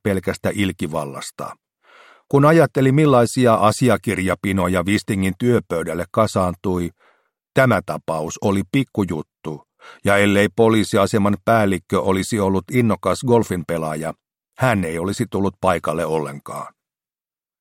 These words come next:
Wisting värähti vilusta ja vilkaisi harmaita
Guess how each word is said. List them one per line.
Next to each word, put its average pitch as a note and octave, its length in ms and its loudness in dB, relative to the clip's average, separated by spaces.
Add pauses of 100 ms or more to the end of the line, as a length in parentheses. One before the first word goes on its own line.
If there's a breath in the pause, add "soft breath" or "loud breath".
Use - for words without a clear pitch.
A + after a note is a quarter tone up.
(480)
Wisting A2 400 2
värähti A2 440 2
vilusta G#2 640 0 (160)
ja G2+ 120 0
vilkaisi A2 520 2
harmaita A2 560 2